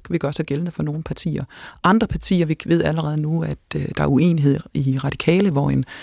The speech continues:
en, øh, en, øh, stærk medlem af Folketinget, Stinus Lindgren, har sagt, at han kommer ikke til at stemme ja til det her. Øh, han sætter ikke guder,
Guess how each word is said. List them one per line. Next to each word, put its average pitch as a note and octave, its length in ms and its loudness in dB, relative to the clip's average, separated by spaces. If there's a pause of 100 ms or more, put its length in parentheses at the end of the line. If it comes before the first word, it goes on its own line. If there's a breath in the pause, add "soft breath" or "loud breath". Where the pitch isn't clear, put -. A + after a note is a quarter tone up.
(240 loud breath)
en, C#3+ 200 6
øh, C3+ 280 2 (220)
en, D#3 240 0
øh, - 160 -6 (140)
stærk D#3 300 4
medlem D#3+ 260 4
af C#3+ 80 -2
Folketinget, C#3+ 560 0
Stinus C#3 300 2
Lindgren, E3 360 2
har C#3+ 80 0
sagt, D#3 300 0 (500 loud breath)
at C3+ 120 2
han C3 120 6
kommer G#3+ 200 6
ikke - 180 0
til E3+ 360 2
at C3+ 100 -2
stemme D3 280 -2
ja D3+ 100 0
til - 180 -2
det D3+ 120 -2
her. D3 160 -2 (200)
Øh, D3 180 -2
han D3 140 2
sætter D#3+ 240 2
ikke D3+ 260 0 (300 loud breath)
guder, D#3 420 4